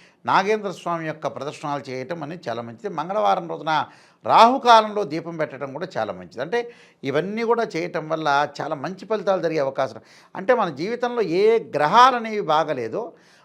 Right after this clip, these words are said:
ఆ గ్రహాలని మనం నెగిటివ్ అన్నది పాజిటివ్ చేసుకోవటం. నెగిటివ్ ఏదైతే ఉంటుందో మనం పాజిటివ్ చేసుకొని ముందుకెళ్ళామనుకోండి, జీవితంలో మనకు సక్సెస్ అయ్యే అవకాశం ఖచ్చితంగా ఉంటుంది. వీలైతే, ఆ,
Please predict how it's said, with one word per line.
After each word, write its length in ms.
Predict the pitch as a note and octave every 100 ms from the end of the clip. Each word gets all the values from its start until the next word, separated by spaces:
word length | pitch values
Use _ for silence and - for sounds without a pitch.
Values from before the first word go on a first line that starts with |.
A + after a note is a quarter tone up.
| -
ఆ 320 | D#3+ G3 B2 -
గ్రహాలని 460 | C3+ G#3+ C4+ C#4
మనం 360 | C4 A3 G#3 E3+
నెగిటివ్ 400 | D3+ F#3 A3+ G#3
అన్నది 240 | F#3 G3
పాజిటివ్ 480 | G#3 E3 F#3 - G3 -
చేసుకోవటం. 460 | C3 - A#2 G#2 - _ _ _ _ _ _ _ _ _ _ _ _ _ -
నెగిటివ్ 460 | G2 B2+ F3 B3 A#3+
ఏదైతే 380 | G3 G#3 G3+
ఉంటుందో 340 | F3 D#3 F3+ A#3+
మనం 180 | A3+ F3
పాజిటివ్ 420 | E3 F#3+ - A3 G3
చేసుకొని 320 | F#3+ - F3+
ముందుకెళ్ళామనుకోండి, 960 | E3 E3 E3+ D#3+ D3+ C#3 C#3 C#3+ D3 - - _ D#3
జీవితంలో 440 | A3+ A#3 G#3+ G#3
మనకు 200 | F#3+ E3+
సక్సెస్ 380 | - F#3+ - G3
అయ్యే 120 | F#3
అవకాశం 460 | E3+ E3 D3+ C#3+ D#3
ఖచ్చితంగా 420 | C#3 B2 C3 A#2
ఉంటుంది. 240 | F#2+ B2
వీలైతే, 600 | G3+ A3 G#3 A#3+ A#3+ - - _ _ _ -
ఆ, 340 | F#3+ E3+ D#3+